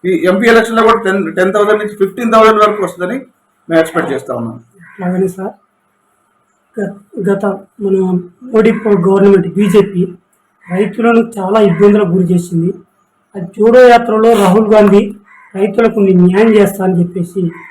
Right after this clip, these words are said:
Speaker 2: ప్రకటించారు కదా సార్, అది ఏ విధంగా సాధ్యమైంది సార్?
Speaker 1: తప్పకుండా సాధ్యమవుతుంది. రైతులకు ఏ విధంగా న్యాయం అంటే, కాంగ్రెస్ ప్రభు-, కాంగ్రెస్ అంటేనే రైతు ప్రభుత్వం, కాంగ్రెస్ ప్రభుత్వం వస్తేనే రైతులకు న్యాయం జరుగుతుంది.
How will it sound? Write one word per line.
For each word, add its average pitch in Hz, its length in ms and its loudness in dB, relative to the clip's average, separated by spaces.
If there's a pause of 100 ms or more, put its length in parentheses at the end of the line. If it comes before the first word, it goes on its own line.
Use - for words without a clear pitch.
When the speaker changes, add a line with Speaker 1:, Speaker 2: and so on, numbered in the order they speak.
(240)
Speaker 2:
ప్రకటించారు 170 560 -6
కదా 151 80 -18
సార్, 170 260 -18 (680)
అది 170 300 0
ఏ 220 40 2
విధంగా 214 280 2
సాధ్యమైంది 196 520 0
సార్? 185 220 -10 (1120)
Speaker 1:
తప్పకుండా 202 400 -6
సాధ్యమవుతుంది. 123 580 -8 (2000)
రైతులకు 196 360 -2
ఏ 190 100 4
విధంగా 190 220 0
న్యాయం 180 260 -4
అంటే, 185 160 -8 (400)
కాంగ్రెస్ 226 420 0
ప్రభు-, 208 320 -8
కాంగ్రెస్ 214 460 0
అంటేనే 202 320 -4
రైతు 190 260 0
ప్రభుత్వం, 123 420 -8 (640)
కాంగ్రెస్ 214 400 0
ప్రభుత్వం 196 400 -8
వస్తేనే 202 440 -4 (680)
రైతులకు 185 340 -2
న్యాయం 170 240 2
జరుగుతుంది. 131 400 -6